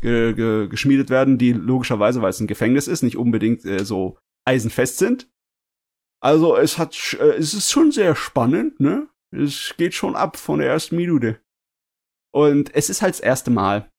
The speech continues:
dass ein, äh, weiblicher Hauptcharakter die Hauptrolle ist, ne, bei JoJo. Und, äh, ich weiß nicht, ob, ich finde eigentlich, er hat es sehr gut gemacht, der Autor.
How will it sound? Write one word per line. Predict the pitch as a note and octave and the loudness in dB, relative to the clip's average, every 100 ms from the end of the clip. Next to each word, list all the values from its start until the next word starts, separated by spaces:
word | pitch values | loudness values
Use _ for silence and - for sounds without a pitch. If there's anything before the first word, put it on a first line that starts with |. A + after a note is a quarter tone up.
| _ | _
dass | F#2+ F#2+ - - - | -4 -2 -4 -10 -10
ein, | - E2 F2 D#2 | -6 -4 -4 -6
äh, | - E2 | -8 -2
weiblicher | A#2 - A2+ A2+ | -2 -2 -6 -6
Hauptcharakter | G2+ A2+ - - - - E2 | -4 -4 -4 -6 -6 -6 -6
die | E2 G#2 | -6 -4
Hauptrolle | G#2 - G#2+ G#2+ G2 | -4 -4 -2 0 0
ist, | A#2+ - | -4 -6
ne, | G2+ A2+ B2 B2+ _ - | -4 -2 -2 -4 _ -8
bei | G2+ G2+ | -2 -2
JoJo. | G#2+ A2 A2+ B2+ C3+ _ _ _ _ _ _ _ _ _ C#3 | 0 -2 0 0 -2 _ _ _ _ _ _ _ _ _ 4
Und, | D3 D3 D3 C#3+ - - | 4 4 2 0 -4 -4
äh, | B2+ C#3 C3+ C3+ A#2+ D2 _ _ _ _ _ _ - - - - - | -2 0 2 2 0 -4 _ _ _ _ _ _ -10 -8 -8 -8 -8
ich | - | -6
weiß | G#2+ C#3 - | -2 -2 -2
nicht, | A2+ - | -6 -6
ob, | - _ - - - - | -12 _ -20 -20 -12 -4
ich | D3 | -4
finde | - - - - A#3 F4+ F#4 - | -4 -10 -8 -2 0 2 0 0
eigentlich, | - C3 A3 G#3 G3+ E3 A#3 B3+ - - - | 0 -2 -2 -6 -6 -6 -6 -6 -14 -18 -2
er | C3 C3+ | 0 0
hat | C#3+ F3 - | -2 -4 -8
es | C3 - | -10 -8
sehr | B2 B2 D3 | -2 0 0
gut | C3+ F3 - | 0 -2 0
gemacht, | B2+ C3 - | 0 0 -2
der | G#2 | -2
Autor. | F#2 A2+ G3+ | -2 -2 -6